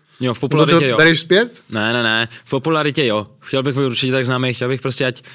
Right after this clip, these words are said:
Speaker 1: když se řekne moje jméno, tak ať už ví prostě mladší nebo starší generace.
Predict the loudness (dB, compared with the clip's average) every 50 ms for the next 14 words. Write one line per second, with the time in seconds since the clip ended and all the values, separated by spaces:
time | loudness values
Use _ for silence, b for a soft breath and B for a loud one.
0 | B B -10 -8 -4 -4 -4 -2 -2 -2 -2 -2 -2 -2 -2 -2 -2 -2 -2 -4
1 | -4 -6 -8 B B B B B -8 -6 -6 -4 -6 -4 -4 -4 -4 -4 -4 -4
2 | -4 -2 -4 -6 -6 -6 -4 -4 -2 -4 -4 -4 -4 -4 -4 -4 -2 -4 -4 -4
3 | -4 -4 -4 -4 -2 -2 -4 -4 -4 -4 -4 -4 -6 -6 -8 -8 -10 -10 -12